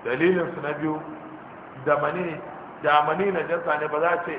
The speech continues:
idan namiji ya nemi matarsa ya yi release ya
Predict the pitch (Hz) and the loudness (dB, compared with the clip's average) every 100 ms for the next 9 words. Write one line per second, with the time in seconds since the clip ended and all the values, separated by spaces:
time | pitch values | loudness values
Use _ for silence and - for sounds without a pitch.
0 | 143 139 156 180 - 185 185 190 165 165 | -8 -4 -4 -4 -4 0 0 0 -2 -4
1 | 160 151 160 156 135 - 139 143 131 - | -4 -6 -4 0 0 0 -4 -4 -4 -6
2 | - - - - - - 110 127 151 180 | -8 -14 -16 -16 -16 -14 -4 2 6 6
3 | 175 156 165 156 143 | 6 4 0 0 -4